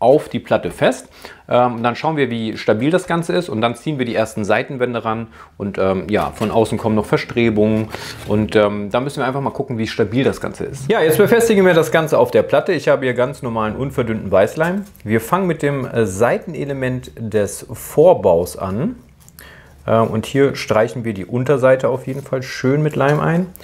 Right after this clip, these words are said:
Und die Innenseite,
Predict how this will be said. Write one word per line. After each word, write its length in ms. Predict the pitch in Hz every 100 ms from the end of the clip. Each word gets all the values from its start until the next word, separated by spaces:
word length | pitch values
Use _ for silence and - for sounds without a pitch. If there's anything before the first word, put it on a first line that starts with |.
| - - - -
Und 340 | 151 175 185 -
die 480 | 127 120 143 147 135 - - - _ - - -
Innenseite, 1120 | - 143 139 107 92 92 85 82 - 147 226